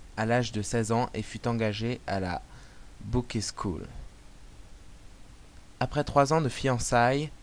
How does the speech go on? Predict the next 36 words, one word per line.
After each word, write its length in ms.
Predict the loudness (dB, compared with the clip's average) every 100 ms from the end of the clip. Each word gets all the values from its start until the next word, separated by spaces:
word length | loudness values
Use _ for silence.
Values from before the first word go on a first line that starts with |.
| 2
Laura 320 | 4 8 6
épousa 340 | 6 2 4
le 120 | 4 2
frère 280 | 0 0
de 120 | 0 -2
son 180 | 0
ancienne 320 | 0 0 0 0
institutrice, 880 | 0 -2 -4 -6 -4 -2 -2 -4 -12 -16 -16 -14 -4
le 80 | 2
fermier 560 | 6 6 6 4 2 0
Almanzo 720 | 0 4 4 2 2 4 2 0
Wilder, 640 | 4 4 6 4 2 0 -2 -10 -16 -16 -18 -12 0
le 320 | 6 8 6 2
vingt-cinq 500 | 2 2 2 2 0 0
août 340 | 0 0 0 0
mille 340 | 4 4 4
huit 120 | 2
cent 240 | 0 0 0
quatre-vingt-cinq. 760 | -2 -4 -4 -2 -4 -4 -6 -8 -14 -16 -18 -18 -18 -6
Elle 100 | -2
dut 140 | 0 4
arrêter 320 | 4 4 0
son 140 | 0
métier 400 | 0 0 0 0
car, 240 | 2 2 2
à 40 |
son 200 | 0 -2
époque, 440 | -2 2 2 2 -4 -16 -18 -2
les 100 | 0
femmes 220 | 2 4
mariées 500 | 6 6 4 2 0 -2
n'étaient 320 | -6 -4 -4
pas 260 | -2 0 0
autorisées 400 | -2 -2 -2 0
à 80 | -2
enseigner. 420 | -2 -4 -6 -6